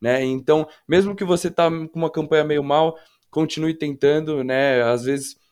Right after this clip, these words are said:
num milagre, você consegue uma vaga nos playoffs. E pra você que tá bem, né, acertou talvez no Najee Harris, no Tom Brady, no Ja'Marr Chase, seguiu aqui as nossas dicas, tá mandando bem na sua temporada, continue aí.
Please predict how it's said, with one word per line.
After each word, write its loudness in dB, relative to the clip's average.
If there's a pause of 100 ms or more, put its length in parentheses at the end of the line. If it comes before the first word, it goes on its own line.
(100)
num -2
milagre, 2
você -6
consegue -8
uma -2
vaga -2
nos -8
playoffs. 2
E -12
pra 2
você 0
que -16
tá 2
bem, 0 (200)
né, 2 (260)
acertou 0
talvez -2
no -6
Najee -2
Harris, 2
no -6
Tom -6
Brady, 0 (220)
no -8
Ja'Marr 0
Chase, -4
seguiu -4
aqui -4
as -2
nossas -8
dicas, -6 (260)
tá 2
mandando -2
bem -4
na -4
sua -8
temporada, -2
continue -6
aí. -2